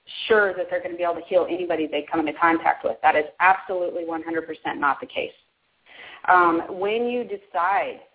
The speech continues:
that you, one of the first things that I did in my business is I, in, is for any other healers out there, is I had, um,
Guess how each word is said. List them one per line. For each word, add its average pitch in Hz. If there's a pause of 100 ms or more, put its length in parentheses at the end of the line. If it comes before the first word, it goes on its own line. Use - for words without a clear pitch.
that 170
you, 190 (200)
one 202
of 254
the 202
first 233
things 226
that 196
I 190
did 190
in 180
my 180
business 185
is 170
I, 165
in, 170 (100)
is 165
for -
any 185
other 175
healers 190
out 185
there, 196 (360)
is 175 (100)
I 170 (180)
had, 180 (200)
um, 156